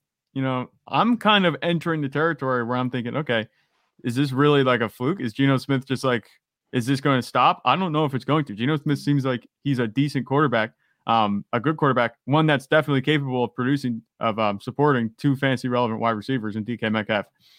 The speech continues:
and Tyler Lockett. A lot of D K Metcalf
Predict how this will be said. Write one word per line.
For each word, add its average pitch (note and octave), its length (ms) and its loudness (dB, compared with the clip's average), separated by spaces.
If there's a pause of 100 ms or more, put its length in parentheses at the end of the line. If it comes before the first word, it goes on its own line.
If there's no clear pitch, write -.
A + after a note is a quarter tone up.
(120)
and A2+ 120 0
Tyler A2+ 280 2
Lockett. A#2 360 0 (460)
A A2 80 2
lot D3 240 4
of C#3+ 80 0
D D#3 100 0
K C3+ 180 2
Metcalf B2+ 540 0